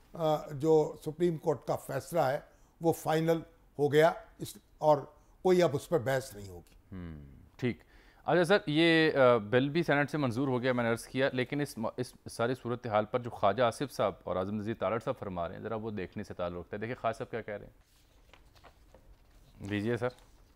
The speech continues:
Speaker 1: तो म-, बुनियादी बात यह है कि जो सियासतदान हैं, अगर वो अपने मामलात खुद तय कर लें,
Speaker 2: करते ही नहीं है।
Speaker 1: तो इंडिया में, इंडिया में कितनी दरखास्तें ऐसी जाती हैं सुप्रीम कोर्ट में,
Speaker 2: हम्म।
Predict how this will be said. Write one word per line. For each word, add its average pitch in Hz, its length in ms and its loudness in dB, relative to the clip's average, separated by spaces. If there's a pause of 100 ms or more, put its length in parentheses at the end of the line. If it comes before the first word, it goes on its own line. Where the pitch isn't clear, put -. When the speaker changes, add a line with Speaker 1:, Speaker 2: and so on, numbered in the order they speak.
(120)
Speaker 1:
तो 151 240 -8 (280)
म-, 135 60 -12 (320)
बुनियादी 160 420 -2
बात 151 280 2
यह 139 140 -4
है 156 140 -2
कि 156 140 -6
जो 139 160 -2
सियासतदान 123 840 -8
हैं, 107 260 -12 (880)
अगर 165 220 -4
वो 170 100 -2
अपने 165 300 -2
मामलात 139 580 -2
खुद 180 120 -8 (120)
तय 123 140 -6 (100)
कर 90 120 -12
लें, 82 160 -18 (460)
Speaker 2:
करते 104 240 -8
ही 135 60 -4
नहीं 139 160 -10
है। 127 140 -12 (160)
Speaker 1:
तो 202 200 -10 (100)
इंडिया 190 320 2
में, 135 200 -6 (340)
इंडिया 190 260 -4
में 214 140 -4
कितनी 202 300 -8
दरखास्तें 180 560 -2
ऐसी 127 180 -8
जाती 117 320 -10
हैं 104 80 -12
सुप्रीम 107 360 -14
कोर्ट 87 300 -18
में, 85 60 -20 (160)
Speaker 2:
हम्म। 117 260 -2